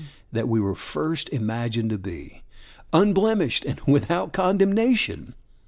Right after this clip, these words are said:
You can look at every rock and coffee cup and red spattering of paint and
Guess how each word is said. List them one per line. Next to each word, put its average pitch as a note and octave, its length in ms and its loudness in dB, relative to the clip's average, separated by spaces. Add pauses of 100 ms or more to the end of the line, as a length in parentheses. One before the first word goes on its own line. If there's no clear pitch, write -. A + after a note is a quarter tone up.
(720)
You F3 100 2
can F#3 160 4
look F#3+ 140 4
at E3+ 100 6
every F#3 340 2 (640)
rock D#3+ 400 4
and C3 160 4
coffee E3+ 360 4
cup E3 380 0
and A2+ 240 0
red D3 240 2
spattering D#3 580 2
of A#2 160 0
paint D3 380 2
and A2 180 2